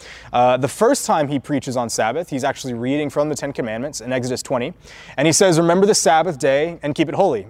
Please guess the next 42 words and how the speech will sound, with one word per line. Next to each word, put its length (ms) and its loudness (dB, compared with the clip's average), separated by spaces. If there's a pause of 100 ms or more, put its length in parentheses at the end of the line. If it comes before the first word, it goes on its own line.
right? 260 -4
He 80 -10
says, 200 -4
"You 100 -2
work 320 0
six 240 -4
days 240 -4
a 40 -8
week, 220 -6
and 80 -4
on 100 -6
the 60 -10
seventh 360 -4
you 100 -8
rest." 420 -8 (260)
And 120 4
the 60 6
reason 680 2
that 140 -6
Moses 320 0
says 200 2
we 80 0
do 220 2
this 360 -4 (640)
is 100 0
he 60 2
says, 220 2
"For 120 0
the 60 2
Lord 320 4
made 260 0
the 80 -2
heavens 680 -4
and 120 -8
the 120 -8
earth, 400 -2
the 140 -8
sea, 500 -2
and 120 -4
everything 460 -2
in 300 -4
them 320 -4